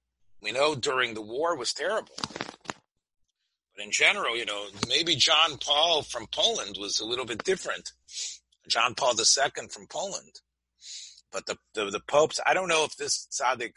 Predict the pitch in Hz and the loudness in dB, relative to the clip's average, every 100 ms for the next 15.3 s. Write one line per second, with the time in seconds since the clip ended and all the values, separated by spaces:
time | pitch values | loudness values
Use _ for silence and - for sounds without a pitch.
0 | 110 104 101 98 131 - 117 107 101 98 | -8 -6 -6 -4 -2 2 4 4 2 0
1 | 98 98 - - - - - 120 120 123 | 0 -2 -8 -12 -12 -16 -4 -2 0 -2
2 | 110 104 - 123 123 107 101 - 101 92 | -2 -4 0 0 0 -6 -8 -2 -2 -2
3 | 95 113 147 107 104 - 110 143 - - | 0 2 2 0 -2 0 0 0 -8 -14
4 | 110 - 113 113 110 110 110 110 101 98 | -10 -8 -8 -10 -14 -14 -12 -10 -12 -16
5 | - 98 92 _ _ _ _ - - - | -10 -10 -10 _ _ _ _ -20 -20 -16
6 | 98 - 92 - 123 - - 107 113 101 | -14 -14 -12 -8 -8 -6 -6 -4 -4 -4
7 | 98 101 104 107 98 101 120 - - - | -10 -14 -18 -16 -16 -16 -16 -14 -14 -16
8 | - - - - _ - _ _ _ _ | -20 -20 -20 -20 _ -20 _ _ _ _
9 | _ _ - - - _ 143 165 175 120 | _ _ -18 -16 -18 _ 0 0 0 -2
10 | 98 95 - 101 104 104 101 92 - - | -4 -8 -2 2 2 0 -6 -12 -6 -4
11 | - - - - - _ _ - - 101 | -4 -8 -20 -20 -20 _ _ -20 -18 -18
12 | - - _ 101 101 101 101 98 101 101 | -20 -20 _ -20 -12 -8 -6 -4 -4 -6
13 | 104 - _ _ _ _ _ _ - 117 | -8 -12 _ _ _ _ _ _ -8 -6
14 | 175 - _ _ _ - - 123 110 107 | -6 -8 _ _ _ -4 -2 0 -2 -4
15 | 107 165 | 0 2